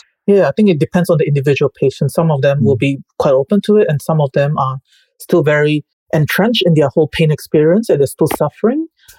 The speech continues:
Speaker 2: Mm.
Speaker 1: So probably it's not a good time, uh, for them to do that modality. So a lot of them actually have a lot of trauma,
Speaker 2: Mm.
Speaker 1: I guess, history and
Speaker 2: Mm.
Speaker 1: trauma events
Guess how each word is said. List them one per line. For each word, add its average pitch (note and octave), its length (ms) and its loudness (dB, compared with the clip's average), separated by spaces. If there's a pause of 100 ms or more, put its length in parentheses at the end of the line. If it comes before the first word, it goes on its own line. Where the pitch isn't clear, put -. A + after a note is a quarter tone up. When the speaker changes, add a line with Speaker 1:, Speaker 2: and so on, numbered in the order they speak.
(200)
Speaker 2:
Mm. A#2 140 4
Speaker 1:
So D#3 100 2
probably F3 260 0
it's - 140 -2
not D#3+ 140 0
a C#3 40 -6
good - 240 -4
time, C#3+ 340 0 (120)
uh, - 180 -6 (260)
for D3+ 120 0
them D3+ 200 0 (120)
to C#3+ 120 2
do D3 220 2
that - 200 0 (280)
modality. C#3 800 0 (200)
So F3+ 180 -2
a E3+ 80 0
lot E3 180 2
of D#3 120 0
them D#3 160 0
actually D3 260 0
have C#3 140 0
a C#3 40 2
lot C#3 240 0
of C3+ 100 0 (100)
trauma, D3 600 -2 (160)
Speaker 2:
Mm. A2+ 160 4 (100)
Speaker 1:
I C#3 80 -2
guess, C#3 500 -2 (140)
history A#3+ 420 0
and E3+ 140 0
Speaker 2:
Mm. - 40 -20
Speaker 1:
trauma D3 380 0
events C#3+ 440 -2